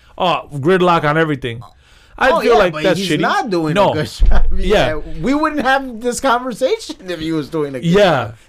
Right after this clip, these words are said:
Speaker 2: This episode right now, it would be a different
Speaker 1: <laughs>
Speaker 2: topic
Speaker 1: Yeah.
Speaker 2: because it
Speaker 1: We were wrong about Sleepy Joe.
Speaker 2: <laughs> Uh, right.
Speaker 1: He indeed is very
Speaker 2: No, yeah,
Speaker 1: awake.
Speaker 2: we would. Yeah, I would be the first if,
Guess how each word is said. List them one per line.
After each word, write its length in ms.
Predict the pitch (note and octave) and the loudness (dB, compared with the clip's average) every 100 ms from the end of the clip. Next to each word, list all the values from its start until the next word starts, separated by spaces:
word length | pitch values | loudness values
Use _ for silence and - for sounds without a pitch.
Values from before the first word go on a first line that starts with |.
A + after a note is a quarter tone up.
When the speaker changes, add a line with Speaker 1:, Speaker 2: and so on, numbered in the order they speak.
| C#3 | -4
Speaker 2:
This 240 | B3+ C4 | -4 -2
episode 520 | A3+ C4 B3+ - A3+ F#3+ | -2 -2 -4 -4 -2 0
right 240 | F#3+ F#3+ | -2 -2
now, 300 | G3+ A3+ - _ | -2 -4 -6 _
it 60 | D3+ | -2
would 160 | E3+ F#3+ | -2 0
be 100 | G#3+ | -2
a 60 | C#3 | 0
different 340 | F#3+ B3 F3+ - | -2 -2 -4 -4
Speaker 1:
<laughs> 100 | A3 | -6
Speaker 2:
topic 340 | G#3 D#3+ B2 - | -4 -4 -8 -12
Speaker 1:
Yeah. 40 | G3 | -6
Speaker 2:
because 560 | G3 - G3+ F3 - | -4 0 -2 -2 -6
it 320 | D3+ F3+ D3+ D#3 | -10 -6 -6 2
Speaker 1:
We 140 | E3+ | 2
were 100 | F3 | 4
wrong 300 | E3 F3+ G3 | 4 4 4
about 240 | F3+ D#3 | 2 2
Sleepy 380 | C#3 D3+ C#3 C3+ | 0 -2 -2 -4
Joe. 320 | B2 C3+ C3+ | -2 0 0
Speaker 2:
<laughs> 260 | D3+ D#3+ C#3 | -2 -2 0
Uh, 80 | E3+ | 0
right. 160 | E3+ | 2
Speaker 1:
He 140 | E3+ E3+ | 2 2
indeed 260 | E3+ F#3 | 2 2
is 100 | D#3+ | 0
very 280 | C#3+ E3 E3 | 2 4 4
Speaker 2:
No, 60 | D#3+ | 4
yeah, 100 | - | 2
Speaker 1:
awake. 100 | - | 2
Speaker 2:
we 100 | B3+ | 2
would. 220 | D#4 D#4+ A#3 G3+ A3 | 0 -2 -4 -6 -2
Yeah, 240 | C4 F4+ G3 | 0 0 0
I 100 | B3+ | 0
would 160 | F#4 | 0
be 120 | E4+ | -4
the 120 | D#4 B3 | -4 -4
first 360 | - E4+ A3+ | -4 -8 -2
if, 240 | G#3+ G3 | -2 -2